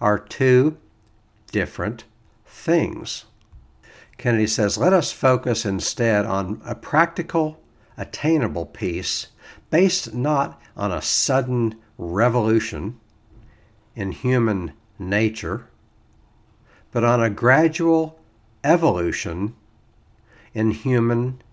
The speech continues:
institutions, on a series of concrete actions and effective agreements which are in the interest of all concerned." Key phrase here, a gradual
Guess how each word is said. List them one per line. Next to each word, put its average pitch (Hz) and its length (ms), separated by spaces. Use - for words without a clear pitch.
institutions, - 1080
on 117 140
a 113 80
series 196 640
of 104 240
concrete 147 760
actions 92 920
and 107 160
effective 156 720
agreements 120 1000
which 123 220
are 113 140
in 139 300
the 156 160
interest 117 720
of 120 160
all 98 600
concerned." - 800
Key 165 200
phrase 117 480
here, 110 240
a 101 80
gradual 131 800